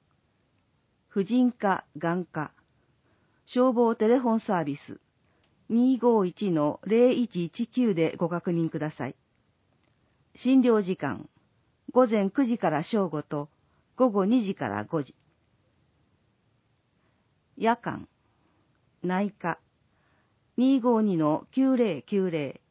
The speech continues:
休日休館センター、市民健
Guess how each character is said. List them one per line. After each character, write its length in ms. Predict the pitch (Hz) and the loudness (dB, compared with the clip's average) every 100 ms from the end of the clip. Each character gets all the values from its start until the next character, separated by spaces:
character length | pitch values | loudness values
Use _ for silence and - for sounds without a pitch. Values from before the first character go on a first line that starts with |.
| _ _ _ _ | _ _ _ _
休 220 | - 262 | -2 0
日 140 | 247 247 - | 0 -4 -2
休 180 | 233 | -2
館 260 | 240 214 214 | 0 -2 -2
セ 140 | 196 | -4
ン 60 | 160 | -4
タ 380 | - 139 113 - _ _ _ _ | -6 -8 -10 -16 _ _ _ _
ー、 60 | - | -4
市 100 | 226 | 2
民 200 | 262 262 | 2 2
健 220 | 233 | 0